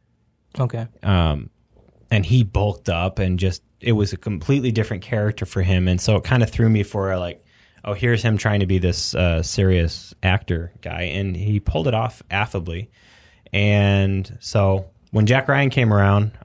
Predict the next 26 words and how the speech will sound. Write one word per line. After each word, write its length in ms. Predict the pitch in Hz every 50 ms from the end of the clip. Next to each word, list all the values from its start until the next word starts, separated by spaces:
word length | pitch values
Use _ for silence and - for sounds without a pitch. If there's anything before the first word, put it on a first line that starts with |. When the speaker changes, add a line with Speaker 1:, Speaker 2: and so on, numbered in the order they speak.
| _ -
Speaker 2:
I 120 | 101 101
was 180 | 98 101 98 104
really 220 | 104 101 95 92
excited 400 | 90 - - 98 95 95 95 92
because 380 | 98 92 - - 98 90 90 95 - -
I, 180 | 98 95 92 - _ _ _ _ _ _ _ _ _ _ _ _ _ _ _ _ _ _ -
I, 140 | 170 - - -
I 100 | - 107
wanna 220 | 104 104 101 98 92
see 200 | - - 101 92
what 200 | 90 90 - -
he's 200 | - 98 90 -
gonna 140 | 87 85 85
pull 160 | - 82 82
off 160 | 85 - -
the 60 | -
character, 300 | - - 87 90 92 - 98
but 140 | 104 117 113
I 80 | 107
like 280 | 101 104 101 95 - -
the, 120 | - - - _ _
the 340 | - - 90 87 95 85 - -
character 400 | - - 87 85 - - 87 85
in 100 | 82 82
general. 360 | 82 82 82 90 95 110 - _ _ _ _ _ _ - - _ _ _ _ _ -
And 640 | 101 101 101 98 98 98 98 98 98 98 98 -